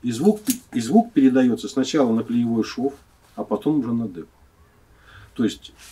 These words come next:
при ремонте, если такая подставка, она вот отскочила. Если мы при ремонте, договорившись, э, с клиентом, вот так вот всё обрежем чётко и приклеим её к дереву, звук у гитары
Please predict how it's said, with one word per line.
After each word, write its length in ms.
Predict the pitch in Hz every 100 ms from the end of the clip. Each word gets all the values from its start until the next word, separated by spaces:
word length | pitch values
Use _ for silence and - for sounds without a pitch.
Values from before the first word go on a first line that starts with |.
| - -
при 180 | 175
ремонте, 460 | 170 160 127 98 107
если 140 | -
такая 260 | 127 - 123
подставка, 520 | 127 - 117 - 127
она 180 | 143 113
вот 160 | - -
отскочила. 580 | - 131 - 208 196 - _ _ _ _
Если 240 | 147 - 175
мы 260 | 180 151 - -
при 180 | 156
ремонте, 600 | 160 175 160 110 95 - - _ _ _ - _ -
договорившись, 920 | 117 131 151 170 - - - - - _ _ 117
э, 360 | 113 110 110 107
с 100 | -
клиентом, 640 | 143 165 131 92 82 - _ _ _ _ -
вот 100 | -
так 200 | 113 -
вот 120 | - _ _
всё 220 | - 113
обрежем 380 | 107 113 104 104
чётко 360 | - 110 - 104
и 40 |
приклеим 560 | 107 131 135 131 110 101
её 200 | 101 101
к 220 | - 101
дереву, 440 | 139 240 226 196 - - _
звук 400 | 107 135 240 -
у 40 | 123
гитары 520 | 110 175 190 180